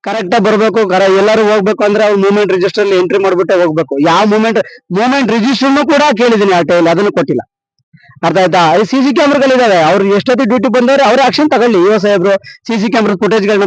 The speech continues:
ತಗೊಳ್ಳಿ, ತಗೊಂಡ್ಬಿಟ್ಟು ನೋಡ್ಲಿ, ನೋಡ್ಬಿಟ್ಟು ಅದ್ ಏನ್ ನಿರ್ಧಾರ ತಗೋತಾರ ತಗೊಳ್ಳಿ. ಆಮೇಲೆ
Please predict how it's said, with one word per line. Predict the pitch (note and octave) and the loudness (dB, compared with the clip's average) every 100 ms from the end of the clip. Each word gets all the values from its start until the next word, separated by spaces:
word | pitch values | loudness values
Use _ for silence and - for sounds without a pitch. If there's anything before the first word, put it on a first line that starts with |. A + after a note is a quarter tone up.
| F3+ | -2
ತಗೊಳ್ಳಿ, | E3 E3 E3+ E3+ - D4 | 0 2 0 -2 -8 -4
ತಗೊಂಡ್ಬಿಟ್ಟು | G#3 C#4 F#3 | -2 -2 0
ನೋಡ್ಲಿ, | F#3 G#3 E3+ E3+ E3+ - - | 0 0 0 -2 -4 -10 -4
ನೋಡ್ಬಿಟ್ಟು | F#3 G#3+ G#3 G3 | -2 0 0 0
ಅದ್ | F#3+ E3+ | 0 0
ಏನ್ | G#3 | 0
ನಿರ್ಧಾರ | G3+ F3+ F#3 | 0 0 -2
ತಗೋತಾರ | F3+ E3+ D#3 D#3+ D#3 | -2 -2 -4 -4 -4
ತಗೊಳ್ಳಿ. | E3+ D3 C3 _ _ C#3 | -2 -2 -4 _ _ -12
ಆಮೇಲೆ | G3 A3 | -8 -6